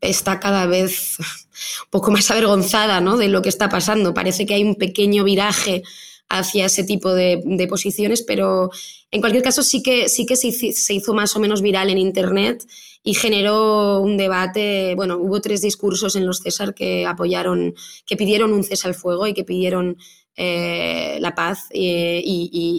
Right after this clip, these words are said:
y en, para el pueblo palestino. Y creo que como artistas y como directores y actores no, es nuestra responsabilidad, eh, posicionarnos públicamente cuando tenemos la posibilidad de posicionarnos públicamente para meter un poco de presión,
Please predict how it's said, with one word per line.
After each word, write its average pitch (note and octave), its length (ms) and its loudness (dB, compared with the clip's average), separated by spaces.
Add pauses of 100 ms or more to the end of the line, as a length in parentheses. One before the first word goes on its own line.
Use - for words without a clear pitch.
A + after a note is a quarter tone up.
y D#3 40 -6
en, E3+ 140 -2
para E3+ 180 -4
el F3 60 -2
pueblo F3+ 220 0
palestino. G3 600 -2 (520)
Y G#3 560 0
creo G#3+ 280 0
que A#3+ 120 0
como G#3 200 0
artistas G#3 580 -2
y G#3+ 60 0
como G3 220 -2
directores F#3+ 560 0
y - 60 0
actores G3+ 580 -4
no, F#3 380 -2
es - 160 -6
nuestra G3+ 320 -2
responsabilidad, F#3 840 -2 (520)
eh, F3+ 300 2
posicionarnos G3 680 -2
públicamente G3 580 0
cuando F3 160 -2
tenemos F#3 480 0
la F#3 80 -2
posibilidad F#3 760 -2
de F3+ 240 0
posicionarnos F#3+ 500 -2
públicamente F#3 440 -2
para G3 160 -2
meter F#3 320 -2
un G3 120 0
poco F#3+ 160 -4
de G3+ 80 -2
presión, F#3 520 -4